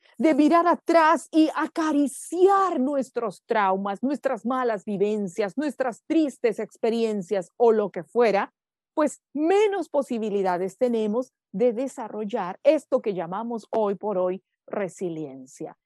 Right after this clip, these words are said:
¿Cuál es la idea? Avanza hacia adelante, mira el futuro y hazlo con la certeza de que estás capacitado, capacitada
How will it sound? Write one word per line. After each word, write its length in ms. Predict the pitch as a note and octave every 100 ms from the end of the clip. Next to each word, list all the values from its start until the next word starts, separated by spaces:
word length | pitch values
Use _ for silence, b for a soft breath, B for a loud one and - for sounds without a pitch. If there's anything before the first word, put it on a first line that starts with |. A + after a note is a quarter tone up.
| _ -
¿Cuál 160 | G#4
es 140 | F#4 A#3
la 120 | F3+
idea? 400 | F#3+ B3 G3+ - _ _ _ -
Avanza 640 | G3+ F3+ G#3+ C4 F#3 - F#3
hacia 220 | E3+ F3
adelante, 640 | D3 D#3 F#3+ G#3+ E3+ D3+
mira 560 | D#3 G#3+ F4 F4+ D#4+ A#3
el 120 | G3
futuro 880 | - F3+ F3+ - A3+ A3+ G3 E3+ _ _ _ _ _ _ -
y 160 | B3 D4
hazlo 460 | E4 E4 C#4+ C#4
con 160 | A#3+ A3+
la 100 | G#3
certeza 600 | A3 F#3+ - D4+ D#4+ C4+
de 120 | A3
que 100 | -
estás 500 | G3+ - - F#4+ F#4+
capacitado, 880 | D4 - G#3+ A3 F3 B3 A3+ G#3 F#3
capacitada 920 | G3+ A3+ G3 A#3+ F3 - B3+ G#3+ F#3+